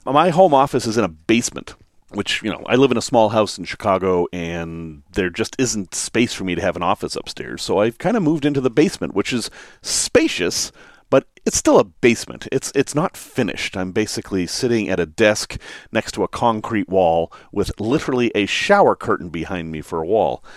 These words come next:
It's very fancy, I know. I'm, I'm sure you imagined me in much better digs. But, hey, <laughs> this is kind of nice, and it ties into van life a bit because I have learned to be comfortable with less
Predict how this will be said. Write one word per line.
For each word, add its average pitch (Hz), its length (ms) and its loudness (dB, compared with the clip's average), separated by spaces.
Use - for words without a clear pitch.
It's - 120 -20
very 123 140 -6
fancy, 95 480 -6
I 78 100 -4
know. 76 240 -4
I'm, 78 220 -10
I'm - 100 -8
sure 156 240 -2
you 123 120 4
imagined 104 480 2
me 101 140 0
in 87 100 -4
much 95 260 -4
better 87 220 2
digs. 78 380 -4
But, 220 240 6
hey, 156 440 2
<laughs> - 300 -4
this - 420 -2
is - 80 -2
kind 160 400 2
of 139 160 -4
nice, 143 440 2
and 127 200 -2
it - 140 4
ties 226 320 6
into 196 160 6
van 170 340 6
life 98 280 2
a 104 60 0
bit 87 280 0
because 120 580 2
I 151 100 2
have 170 220 0
learned 202 400 4
to 190 100 2
be 160 240 0
comfortable 135 680 -2
with 113 240 0
less 131 500 2